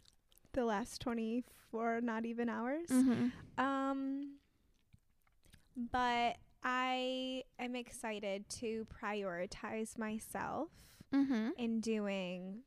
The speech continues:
Speaker 1: the internal and external work to get myself where I need to be. Um, I have a lot of s-, a lot of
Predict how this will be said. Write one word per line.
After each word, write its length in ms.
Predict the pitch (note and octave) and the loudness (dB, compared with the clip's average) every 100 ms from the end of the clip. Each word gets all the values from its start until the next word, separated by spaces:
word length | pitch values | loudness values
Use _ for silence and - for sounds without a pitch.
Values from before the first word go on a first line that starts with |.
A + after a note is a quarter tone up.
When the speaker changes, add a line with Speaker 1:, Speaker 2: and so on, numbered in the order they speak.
| _ - | _ -10
Speaker 1:
the 160 | G#3 - | -8 -6
internal 640 | G#3+ A3+ - A#3 A3+ G#3+ G#3 | -4 -4 -2 -4 -2 -4 -4
and 240 | F3+ F#3 - | -4 -4 -4
external 760 | F#3 - - - G3+ F3+ F#3 | -6 -8 -10 -4 -2 0 -2
work 480 | F#3 F3 G#2+ C#4+ - - | -2 -4 -4 -4 -6 -8
to 140 | - | -6
get 220 | G3 G3 - | -2 -4 -4
myself 840 | F#3+ F#3+ - F3+ F3+ - - - - - _ _ - | -6 -6 -4 -4 -4 -6 -14 -20 -20 -20 _ _ -8
where 400 | F3 F3 A3 C4+ | -6 -2 0 2
I 120 | C4 | 2
need 280 | B3+ A#3 G#3 | 0 0 -2
to 140 | A#3 | -4
be. 540 | F#3 E3+ E2 F#3+ C4 D4+ - | -4 -6 -6 -4 -2 -4 -2
Um, 640 | A3+ G#3+ G3 G3 G3 A3+ - _ _ | -2 -2 -4 -6 -8 -10 -14 _ _
I 40 | G#3+ | -8
have 140 | A3 | -4
a 40 | F#3+ | -2
lot 160 | E3+ | -2
of 60 | G3 | -4
s-, 280 | - - - - | -8 -12 -14 -8
a 60 | |
lot 240 | G#3+ A3 C4+ | -4 0 2
of 140 | C4+ | 0